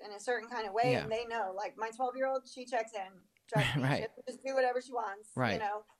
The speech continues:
Speaker 1: And
Speaker 2: Same.
Speaker 1: she knows, but I don't have to say anything. I'm not a yeller.
Speaker 2: Right, right.
Speaker 1: I'm not
Speaker 2: It's
Speaker 1: a,
Speaker 2: respect.
Speaker 1: I don't have to say anything. She knows. She has
Speaker 2: Yeah.
Speaker 1: respect.
Speaker 2: Exactly.
Speaker 1: You know what I mean? She knows. But that makes, that helps me too on
Speaker 2: Yeah.
Speaker 1: how to think of this.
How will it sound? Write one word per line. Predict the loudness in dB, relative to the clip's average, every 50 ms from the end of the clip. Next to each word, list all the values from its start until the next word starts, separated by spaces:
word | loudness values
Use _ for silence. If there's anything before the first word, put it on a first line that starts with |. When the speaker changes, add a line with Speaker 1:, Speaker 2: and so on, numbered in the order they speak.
| _ _ _ -4
Speaker 1:
And | 0 2
Speaker 2:
Same. | 4 4 2
Speaker 1:
she | 2 -2
knows, | -4 -4 -2
but | -2 0 2
I | 2
don't | 2 0
have | -2 -4 -6
to | -8 -8
say | -6 -6 -6
anything. | -6 -6 -8 -8 -10 -12 -12 -14 -16 -8 -4
I'm | -2 -2
not | 2 2 2
a | 2 4
yeller. | 4 2 2 2 2 0 2 6
Speaker 2:
Right, | 8 8 8 8 6 6
right. | 6 6 8 6 6 2
Speaker 1:
I'm | -2
not | -4 -2
Speaker 2:
It's | 0 2
Speaker 1:
a, |
Speaker 2:
respect. | 2 2 4 4 4 4 4 2 0
Speaker 1:
I | -2
don't | -4
have | -4 -6
to | -8 -10
say | -8 -6 -6 -4
anything. | -4 -6 -6 -8 -10 -12 -12 -14 -18 -20 _ _ _ _
She | -12 -8 -6 -4
knows. | -4 -4 -6 -6 -10 -16 -20 _
She | -4 2 2
has | 2 2
Speaker 2:
Yeah. | 2
Speaker 1:
respect. | -2 -6 -4 -4 -4 -4 -6 _ _ _ -8 -4
Speaker 2:
Exactly. | -2 0 2 4 4 4 4 2
Speaker 1:
You | 0
know | -2 -4
what | -6
I |
mean? | -8 -12 -14 -12
She | -10
knows. | -10 -10 -10 -12 -18 -20 _ _ _ _ _ _ _ _ _ 4
But | 6 6 8 8
that | 6 4 2 0 -4
makes, | -6 -8 -8 -4
that | -2 -2 -2 -2 -2
helps | -2 -4 -4 -4 -6 -14
me | -14 -12 -12 -10
too | -8 -8 -8 -8 -10 -12 -10 -6
on | -2 -2 0
Speaker 2:
Yeah. | 0 0
Speaker 1:
how | 0 2 2
to | 2 2
think | 0 -4 -12 -14 -14 -8 _
of | -4 -4 -2 -4 -6
this. | -10 -10 -10 -12 -16